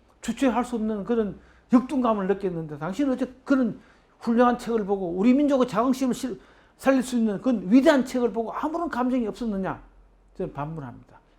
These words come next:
저는 한당고기를 한 다섯 번 정도 읽은 것 같아요. 한당고기를 읽어보니까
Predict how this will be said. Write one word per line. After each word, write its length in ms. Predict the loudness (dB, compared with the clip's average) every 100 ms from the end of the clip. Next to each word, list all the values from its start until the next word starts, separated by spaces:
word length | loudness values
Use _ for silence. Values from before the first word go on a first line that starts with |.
| -8
저는 220 | -6 -6
한당고기를 680 | -10 -6 -6 -6 -6 -8
한 120 | -8 -8
다섯 280 | -8 -8
번 120 | -12 -10
정도 220 | -10 -10
읽은 300 | -12 -14 -12
것 160 | -14
같아요. 240 | -14 -16 -18 _ _ _ _ _ _ _ _ _ _ _ _ _ _ _ _ _ _ 0
한당고기를 880 | 2 4 4 6 4 2 -2 -4 -2
읽어보니까 800 | 4 4 4 0 0 -2 -2